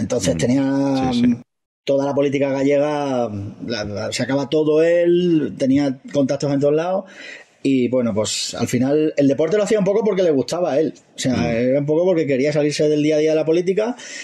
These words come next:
Speaker 1: y se venía a Riazor, con la excusa de que se venía a Riazor, nos íbamos a comer con Arturo Lescano, Nacho Carretero, pues todas las cuadri-, Germán Dobarro, nos veíamos, había una pandilla buena.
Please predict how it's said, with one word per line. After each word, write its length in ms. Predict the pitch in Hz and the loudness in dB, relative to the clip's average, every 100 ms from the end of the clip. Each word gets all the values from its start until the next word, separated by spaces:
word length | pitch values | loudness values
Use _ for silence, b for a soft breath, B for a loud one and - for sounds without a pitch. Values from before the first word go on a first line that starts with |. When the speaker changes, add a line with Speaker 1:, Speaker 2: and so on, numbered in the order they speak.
| B - | B -4
Speaker 1:
y 140 | 139 | -2
se 120 | - | 0
venía 260 | 123 123 143 | 0 2 2
a 20 | |
Riazor, 480 | 147 160 143 180 185 | 2 0 0 0 0
con 120 | 160 | 0
la 60 | 135 | 0
excusa 260 | - 147 | 0 0
de 100 | 151 | 2
que 40 | 147 | 2
se 100 | 156 | 2
venía 200 | 151 151 | 2 2
a 20 | |
Riazor, 540 | 139 147 139 185 156 - B B _ | 2 0 2 0 0 -6 B B _
nos 140 | 135 117 | 0 2
íbamos 320 | 127 143 143 | 0 0 0
a 60 | |
comer 460 | 147 151 165 190 190 - - | 0 0 2 0 -4 -8 -2
con 280 | 135 120 | 0 2
Arturo 540 | - 120 - 143 139 139 | 0 -4 0 0 2 2
Lescano, 640 | 135 127 151 151 151 151 | 2 0 -2 2 2 4
Nacho 520 | 147 143 135 135 135 | 2 0 0 0 0
Carretero, 920 | 127 135 139 147 170 170 165 165 165 - B B B | 0 0 0 0 2 2 2 0 -2 -6 B B B
pues 140 | 113 | -4
todas 240 | - 127 123 | -2 -2 -4
las 100 | - _ | -8 _
cuadri-, 320 | - 139 135 - | -4 0 0 0
Germán 300 | 139 127 143 | 0 0 2
Dobarro, 600 | 139 156 170 165 165 165 | 2 0 0 0 2 2
nos 100 | 151 | 0
veíamos, 420 | 127 143 151 135 - - - - | 0 0 0 -2 -4 -6 -6 -6
había 380 | 131 143 180 185 | 0 2 2 2
una 560 | 170 170 170 165 165 | 2 2 2 2 0
pandilla 320 | 160 151 156 147 | -2 0 2 2
buena. 320 | 131 107 | 2 0